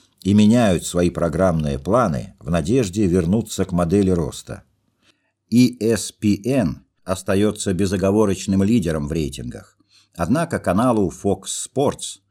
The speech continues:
удалось закрепиться на рынке и обогнать все кабельные каналы, что произошло тринадцатого июня две тысячи семнадцатого года, когда его трансляции объявления состава пилотов гонки «наскар»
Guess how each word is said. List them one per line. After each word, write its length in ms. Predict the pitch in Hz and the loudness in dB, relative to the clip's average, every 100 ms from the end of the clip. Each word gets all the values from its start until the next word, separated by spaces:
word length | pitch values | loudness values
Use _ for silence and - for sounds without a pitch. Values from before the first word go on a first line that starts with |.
| _ | _
удалось 480 | - 95 95 135 113 | -8 0 0 2 -2
закрепиться 640 | 78 98 92 104 113 - 87 | -4 -4 -4 -2 -4 -4 -2
на 140 | 87 | -2
рынке 480 | 107 82 67 82 - _ _ - | -2 -4 -8 -16 -20 _ _ -6
и 60 | 87 | -2
обогнать 680 | 78 82 76 98 95 - - | 0 -2 0 -2 -2 -6 -14
все 320 | - 110 92 | -8 -2 -2
кабельные 540 | - 87 85 82 87 | 0 -2 0 0 -2
каналы, 520 | 82 104 110 69 55 _ _ - _ | -2 -2 -2 -4 -8 _ _ -20 _
что 260 | - 160 | -4 -2
произошло 720 | 165 120 98 95 - 98 131 131 | 0 0 0 0 -4 -2 -2 -2
тринадцатого 920 | - 104 101 101 85 87 85 76 65 | -4 -4 0 -2 -4 -8 -8 -6 -6
июня 540 | 62 110 127 117 107 _ | -4 2 4 2 -2 _
две 240 | - 95 107 | -8 -2 -2
тысячи 420 | 123 120 - 110 | -2 -4 -4 -6
семнадцатого 720 | 101 101 101 98 - - 107 | -6 -2 -2 -2 -8 -8 -6
года, 440 | 107 101 71 - _ _ - - | -4 -4 -4 -10 _ _ -20 -12
когда 320 | - 78 87 | -4 -2 2
его 220 | 90 87 87 | 2 2 0
трансляции 880 | 85 80 82 95 95 - - 90 87 | -2 -2 -2 0 0 -2 -6 -4 -4
объявления 720 | 82 76 85 87 92 85 78 | -6 -4 -2 0 0 0 -2
состава 640 | - 82 - 90 85 80 | -4 -8 -4 -2 0 0
пилотов 640 | 76 90 90 85 78 67 64 | -2 -2 -2 -2 -4 -10 -6
гонки 560 | 90 85 71 73 69 | -4 -4 -4 -6 -8
«наскар» 720 | 76 76 - - 117 110 71 | -6 -8 -8 -6 0 0 -2